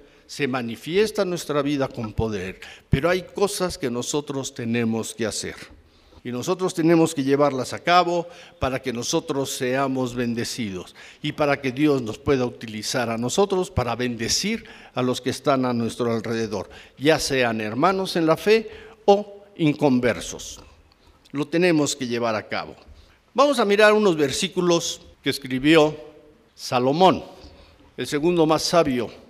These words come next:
de este planeta. El primero es Jesucristo. Vamos a Proverbios capítulo diez, a la altura del versículo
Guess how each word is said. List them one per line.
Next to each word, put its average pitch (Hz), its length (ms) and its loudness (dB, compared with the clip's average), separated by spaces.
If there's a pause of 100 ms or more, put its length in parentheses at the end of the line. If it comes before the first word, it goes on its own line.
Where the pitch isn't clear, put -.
(440)
de 135 120 0
este 131 180 0
planeta. 131 580 2 (680)
El 147 100 0
primero 139 340 0
es 110 80 -6
Jesucristo. 127 720 -4 (960)
Vamos 202 300 8
a 185 80 2
Proverbios 190 540 6
capítulo 180 480 0
diez, 180 500 2 (720)
a 139 80 2
la 147 100 6
altura 175 360 6
del 156 220 2
versículo 160 880 2